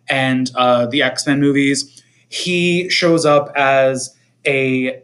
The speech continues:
police officer, a detective who has been sent in from a larger precinct to help. And this is the first time I've seen Evan Peters, like, really understated and not really, like, playing an over-the-top,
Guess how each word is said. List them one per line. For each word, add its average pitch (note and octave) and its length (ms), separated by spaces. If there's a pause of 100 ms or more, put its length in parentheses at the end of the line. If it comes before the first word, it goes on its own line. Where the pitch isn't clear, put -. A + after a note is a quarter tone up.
(120)
police D#3 580
officer, D3+ 640
a C#3+ 80
detective E3 760
who D3 100
has D3 120
been C#3+ 200
sent D3 240
in D3 140
from C#3 180
a C3 40
larger C#3 480
precinct C3+ 580
to A#2+ 80
help. D#3+ 520 (560)
And D#3 320 (400)
this F3+ 180
is F3+ 120
the E3+ 80
first F#3 280
time G#3 120
I've F#3+ 100
seen F3 240
Evan D3 260
Peters, E3 460
like, D3+ 180
really D3 220
understated D3 720
and C#3 100
not C3 220
really, C3+ 180
like, B2+ 320 (300)
playing D#3 420
an D3 140
over-the-top, C#3+ 1000